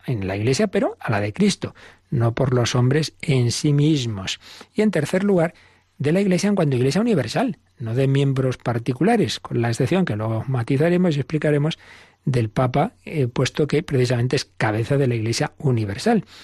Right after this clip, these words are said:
Pero siempre es el tema de la universalidad de la Iglesia. Y por ello, en primer lugar, el primer depositario, por así decir, de la infalibilidad de Cristo es la Iglesia como tal, el, eh, en cuanto pueblo de Dios universal, desde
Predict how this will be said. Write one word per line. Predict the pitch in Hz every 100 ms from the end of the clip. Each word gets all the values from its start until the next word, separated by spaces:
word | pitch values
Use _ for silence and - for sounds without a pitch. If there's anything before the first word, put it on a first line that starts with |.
| - - _
Pero | - 208 226 294
siempre | - 175 180
es | 180
el | 151
tema | - 170 165
de | 170 202 170 -
la | 143
universalidad | 160 160 156 156 - 135 135 175 -
de | - 135 190
la | 220
Iglesia. | 143 139 208 208 - 110 - - - _ _ _
Y | - 131
por | 190
ello, | 233 220 196 294 -
en | 143 131
primer | 131 156 214
lugar, | 202 190 185
el | 139
primer | 131 147 220 208
depositario, | 208 190 214 - 151 196 202 110 - _ -
por | 127
así | 110 135
decir, | 131 127 135 - - - _ -
de | 139
la | 120
infalibilidad | 123 - 123 113 113 127 175
de | 185
Cristo | 185 170 - 170
es | 196 - - _
la | 156 131
Iglesia | 123 147 190 247
como | 233 151 123
tal, | 226 214 _ _ -
el, | 135 123 -
eh, | 135 135
en | 135
cuanto | 135 131 131 117
pueblo | 151 226
de | 214 151
Dios | 202 180
universal, | 156 139 117 - 247 220
desde | 131 131 127 123